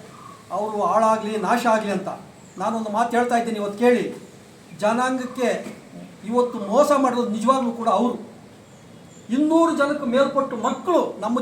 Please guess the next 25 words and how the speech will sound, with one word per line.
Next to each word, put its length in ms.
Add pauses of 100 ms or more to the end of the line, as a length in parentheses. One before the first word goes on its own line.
ಜನಾಂಗದವರಲ್ಲಿ 580
ಓದ್ಕೊಂಡು 300
ಹೋಗಿದ್ದಾರೆ. 320 (640)
ದುಡ್ಡು 240
ಕೊಟ್ಟವ್ರು 380
ಯಾರೋ, 120 (120)
ಕೊಡದೇ 300
ಇರೋರು 240
ಯಾರೋ, 140 (760)
ಏನೋ 140 (540)
ಬೇಕಾದಷ್ಟು 720
ಜನ 100 (140)
ಮಕ್ಕಳು 380
ಇವತ್ತಲ್ಲಿ 280 (100)
ಓದ್ಕೊಂಡು 300
ಹೋಗಿದ್ದಾರೆ. 380 (380)
ಆ 20 (180)
ಜಾಗಕ್ಕೆ 380
ಒಂದು 120 (100)
ಬೆಲೆ 240
ಬಂದಿದೆ, 320 (400)
ಜನಾಂಗಕ್ಕೆ 480
ಒಂದು 180
ಬೆಲೆ 260
ಬಂದಿದೆ. 300